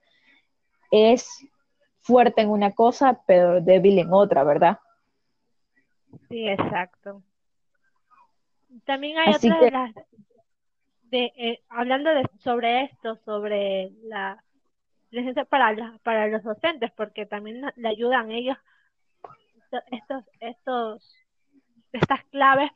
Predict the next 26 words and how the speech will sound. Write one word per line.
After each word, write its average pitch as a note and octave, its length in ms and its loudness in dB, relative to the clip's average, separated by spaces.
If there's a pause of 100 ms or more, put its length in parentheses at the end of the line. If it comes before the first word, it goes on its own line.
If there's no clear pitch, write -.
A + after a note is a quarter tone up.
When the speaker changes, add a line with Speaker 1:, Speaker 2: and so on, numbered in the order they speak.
Speaker 2:
para A#3 260 2
poder A3 220 0
trabajar A3+ 460 -2
en A3 120 -10
clase. C4 600 -2 (720)
Que - 60 -2 (140)
Speaker 1:
Así A3+ 100 2
Speaker 2:
no G3 80 6
sé G#3+ 140 6
Speaker 1:
es. A3+ 60 -2
Speaker 2:
si D4+ 100 -6
tú C4 220 -2
conoces C4 880 0 (480)
el, G#3 840 -4 (1200)
la A#3 240 2 (100)
famosa A3+ 840 -4 (500)
tic. D4 220 -4 (2250)
Speaker 1:
tips - 580 0 (220)
es G#3+ 160 2
una A3 220 4
herramienta F#3+ 600 2
sumamente G#3 640 0
efectiva G3 600 4
para F3+ 220 4
los E3+ 200 0
estudiantes, E3+ 840 -4